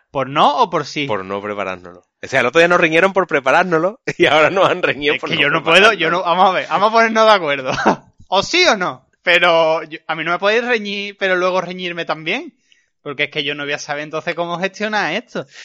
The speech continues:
Speaker 2: Lo vamos a gestionar como nos dé la gana.
Speaker 1: <laughs> Como siempre.
Speaker 2: Vale, entonces, estabas tú ahí con tu mujer.
Speaker 1: Estaba yo aquí con mi mujer y, hostia, no sé de qué hablar.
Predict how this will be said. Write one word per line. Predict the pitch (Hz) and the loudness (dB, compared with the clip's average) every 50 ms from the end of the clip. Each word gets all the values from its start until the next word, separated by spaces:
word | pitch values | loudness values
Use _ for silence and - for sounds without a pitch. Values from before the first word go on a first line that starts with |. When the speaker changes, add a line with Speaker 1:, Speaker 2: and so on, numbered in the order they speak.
| - 143 _ | -18 -14 _
Speaker 2:
Lo | - | -2
vamos | 117 117 117 117 120 | -2 -2 0 2 0
a | 123 | 0
gestionar | 117 117 120 110 110 | 0 -2 -4 -4 -4
como | 107 110 107 | -6 -6 -8
nos | 107 104 101 | -8 -8 -6
dé | 101 95 | -6 -8
la | 87 85 | -6 -6
gana. | 85 85 85 82 _ | -8 -8 -10 -10 _
Speaker 1:
<laughs> | - _ _ _ _ _ _ _ | -14 _ _ _ _ _ _ _
Como | - 120 113 | -16 -16 -12
siempre. | - 127 139 120 | -10 -4 -2 0
Speaker 2:
Vale, | 113 107 101 | 0 0 0
entonces, | 98 127 123 - 117 | 0 -2 -2 0 0
estabas | 107 - - 143 151 151 | -2 0 2 0 0 2
tú | - 185 | 2 2
ahí | 185 190 | 4 4
con | 202 190 185 | 2 0 0
tu | 160 143 | -4 -6
mujer. | 123 101 110 98 | -6 -6 -8 -8
Speaker 1:
Estaba | 87 113 107 104 | -8 -8 -10 -8
yo | 107 | -8
aquí | 110 113 | -8 -8
con | 113 110 | -10 -10
mi | 113 117 | -12 -12
mujer | 117 117 123 147 165 185 202 202 180 | -12 -12 -8 -8 -6 -4 -6 -6 -6
y, | 160 139 123 120 | -8 -8 -10 -10
hostia, | 117 - - 147 143 | -14 -12 -12 -12 -10
no | 139 135 | -10 -12
sé | - - 143 | -12 -12 -10
de | 131 127 | -10 -8
qué | - 135 | -8 -8
hablar. | 123 131 147 170 196 214 226 | -8 -6 -4 -2 -2 -2 -2